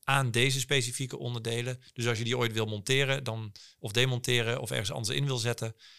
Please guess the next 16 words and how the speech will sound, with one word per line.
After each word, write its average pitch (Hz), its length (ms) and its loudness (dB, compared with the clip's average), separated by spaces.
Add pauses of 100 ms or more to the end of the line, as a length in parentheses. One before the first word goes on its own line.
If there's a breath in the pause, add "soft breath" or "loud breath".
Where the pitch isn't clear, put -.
(160 loud breath)
eh, 107 280 -2 (120)
dan 120 160 2
weten 120 220 4
we - 100 -8
alles 131 280 0
wat 113 140 -2
je 110 80 -4
daarvan 107 380 -4
kunt 107 220 -4
weten." 104 420 -6 (360 loud breath)
Ehm, 107 520 -2
en 113 300 -2
dat 123 180 4
maakt 113 360 -2
dan 113 180 -2
eventueel, 110 720 -2